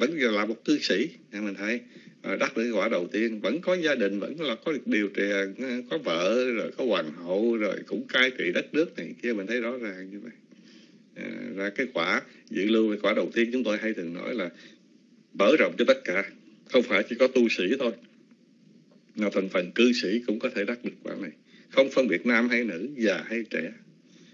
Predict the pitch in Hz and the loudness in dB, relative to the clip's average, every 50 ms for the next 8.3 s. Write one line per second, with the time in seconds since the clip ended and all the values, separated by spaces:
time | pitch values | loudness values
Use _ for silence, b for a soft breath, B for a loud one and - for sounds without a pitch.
0 | B B B B - 101 101 95 92 92 92 98 95 92 90 85 82 95 120 139 | B B B B -2 -2 0 0 0 0 -2 -2 -2 -2 -4 -2 0 2 2 4
1 | 135 120 104 101 95 95 92 92 87 85 80 80 - - - 117 87 104 120 113 | 4 4 2 0 0 0 0 0 0 0 -4 -8 -12 -12 -8 -4 -2 0 0 0
2 | 104 101 98 87 98 101 117 117 113 104 - - 117 127 - - - - 101 123 | -2 -4 -6 -6 -6 -6 -4 -4 -4 -6 -4 -6 -6 -4 -4 -6 -8 -8 -8 -10
3 | - - - _ _ _ _ _ _ _ - - 98 110 127 120 - - 110 104 | -12 -14 -20 _ _ _ _ _ _ _ -12 -6 -4 -4 -4 -4 -2 -2 0 0
4 | 95 82 80 80 - - 113 110 104 101 123 135 131 117 95 85 - - - 110 | 0 -4 -6 -8 -8 -6 -4 -4 -2 -2 -2 0 0 0 -2 -2 -6 -6 -4 -4
5 | 101 104 110 113 117 110 95 - 76 - - 101 131 165 - - _ _ _ _ | -4 -4 -4 -6 -6 -6 -8 -10 -8 -4 -2 -2 -2 -2 -6 -10 _ _ _ _
6 | _ _ _ _ _ _ _ _ _ _ _ _ _ _ _ _ - - _ _ | _ _ _ _ _ _ _ _ _ _ _ _ _ _ _ _ -20 -20 _ _
7 | _ - - - - 104 107 107 101 - 117 117 113 - - 82 90 104 98 98 | _ -20 -16 -6 -2 -2 0 0 0 -2 -2 -2 -2 -4 -6 -8 -8 -8 -4 -2
8 | 101 104 101 - 113 104 | -2 -2 -2 -4 -10 -14